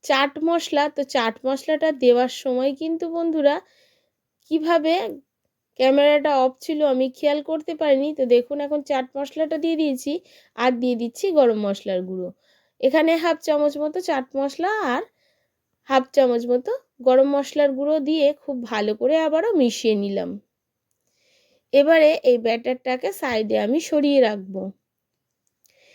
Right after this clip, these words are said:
রেখে আমি যে লেচি তৈরি করে রেখেছিলাম, লেচিগুলো লেয়ারযুক্ত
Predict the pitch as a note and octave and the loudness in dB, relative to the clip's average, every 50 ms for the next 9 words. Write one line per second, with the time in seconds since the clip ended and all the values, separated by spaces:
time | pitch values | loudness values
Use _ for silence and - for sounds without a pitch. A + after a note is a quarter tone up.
0 | _ _ _ - - B3+ C#4+ D4 D4+ - - - F#4 D#4 D4 D#4 F4 - _ _ | _ _ _ -2 4 6 6 6 6 4 -2 0 4 4 4 4 2 -4 _ _
1 | _ _ _ - - G#3 A3+ A3+ A#3+ A#3+ A3 A#3+ B3 B3 A#3+ A#3 A#3 A#3+ B3 A#3+ | _ _ _ -12 -8 -6 -4 -2 -2 -2 2 4 4 4 4 4 2 2 2 0
2 | - D#4+ D4+ - D#4+ D#4 D#4 D#4+ D#4+ D#4 E4 E4 D#4+ E4 D#4+ D#4+ E4 D4+ E4+ E4+ | -2 -4 -2 -2 0 0 2 0 0 0 0 0 0 0 0 0 0 0 -2 -4
3 | D#4 E4+ D#4+ D#4 D4+ D4+ D4+ D4+ C4+ B3 A#3+ A#3+ A#3 - B3+ A#3+ A#3 A#3+ A#3+ A#3 | -2 0 0 0 2 0 0 2 4 4 4 4 4 -4 -8 -6 -4 0 2 2
4 | A#3 A#3 A3 A3+ A3+ A#3 A#3+ A#3+ B3 C4+ D4 C#4 - | 2 2 2 2 2 2 2 0 -2 -4 -8 -8 -8